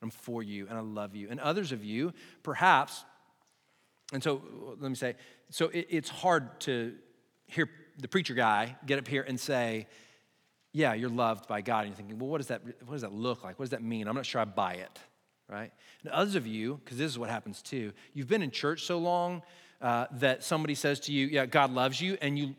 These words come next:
you felt like that was, like, lesson A, and you left it behind, and you're on to, like, lesson M now. Can I encourage you? There is no lesson M. It's just lesson A and all of its implications over and over and over again. Deeper into lesson A.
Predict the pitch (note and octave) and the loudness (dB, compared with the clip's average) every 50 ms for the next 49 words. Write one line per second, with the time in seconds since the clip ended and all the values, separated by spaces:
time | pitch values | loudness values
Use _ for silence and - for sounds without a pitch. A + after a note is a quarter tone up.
0 | - - D#3 C3+ - - G3 F#3 E3 C#3+ B2+ A#2 C3+ D3 D#3 E3+ C#3+ A#2 C3 B2 | -10 -8 -8 -4 2 2 2 4 4 2 4 6 6 6 6 4 0 2 0 0
1 | A#2 - - - - - _ _ _ _ _ _ _ _ _ - C#3 D3 D#3 D3+ | 0 -2 -12 -20 -20 -20 _ _ _ _ _ _ _ _ _ 2 6 6 6 6
2 | - D#3+ D3+ - - C3 B2+ C3 D3 E3+ F3+ D#3 C3 B2+ B2+ B2+ C#3 C3+ - - | 4 -2 -2 -2 0 2 6 6 8 8 6 6 4 2 2 4 4 4 2 0
3 | D#3+ C3 B2+ A2+ - C3 B2 C3 D3+ D#3 D3+ C3 B2 B2 C3 B2+ B2+ C3 B2+ B2+ | -6 -4 -4 -4 0 2 4 4 4 4 2 0 0 0 0 0 0 0 0 0
4 | A#2 A#2 A2+ - A#2+ A#2+ - - B2+ B2+ - - B2 A#2 A#2+ C#3 E3 F3+ F#3 - | -2 -2 -4 -4 -4 -6 -4 -4 -6 -6 -6 -4 -4 -2 -2 -2 -2 -4 -4 -6
5 | _ - - D3+ D#3 E3+ F3 F#3+ G3+ F#3+ - - - - - - F3+ G#3+ G#3 - | _ -10 -4 -2 0 2 2 2 0 -2 -6 -14 -20 -16 -6 -2 0 0 0 0
6 | - - E3+ F3 D3+ F3+ G3+ G3 F3 - - - - E3 F3+ - E3 F3 E3+ E3 | 0 2 2 2 2 0 -2 -2 -4 -6 -8 -2 0 0 4 4 4 4 4 4
7 | G3+ F#3+ F#3 F#3+ F#3 - - G3+ - F3+ F3+ F#3+ G3 G#3 E3 D3 - - F#3+ D#3+ | 4 6 6 6 4 4 0 -2 2 4 6 6 6 4 0 -2 2 2 2 2
8 | - E3+ F3 E3 - - D#3+ D#3+ - D3+ C#3+ C#3+ D3+ E3+ F#3 F#3+ D#3+ D3 - D3+ | 4 4 4 4 4 2 -2 0 6 6 8 8 8 8 6 4 4 2 4 6
9 | C#3+ E3 E3+ D3+ C#3+ - F3+ D#3 C#3+ C#3 - D3+ C#3+ C3+ - A2+ G#2+ - - B2+ | 6 6 6 4 2 -2 -2 -2 -2 -2 0 2 2 2 2 -2 -4 -2 0 0
10 | B2+ A#2+ B2+ B2 B2 A#2+ A#2 G#2+ A2+ G#2+ G#2 G#2 F#2+ G2 G2 F2+ G2+ F#2 - - | 2 2 2 0 2 0 0 0 0 -2 -2 -2 -2 -4 -6 -8 -10 -14 -14 -20
11 | - _ _ _ _ _ _ _ _ _ _ _ _ _ _ _ _ _ _ _ | -20 _ _ _ _ _ _ _ _ _ _ _ _ _ _ _ _ _ _ _
12 | _ _ _ _ _ _ _ _ _ _ _ _ _ _ _ _ _ _ - A#2+ | _ _ _ _ _ _ _ _ _ _ _ _ _ _ _ _ _ _ -16 -8
13 | G#2 C3+ D#3+ F3+ D#3+ - F#3 F#3 - D#3 D3+ D3 D3+ D3 D3 C#3+ B2+ B2+ A#2 - | -2 0 0 0 2 2 0 0 2 2 2 2 2 0 -2 0 2 2 0 0
14 | - A#2 G#2+ G2 - - A2 | -2 -4 -6 -6 -8 -12 -16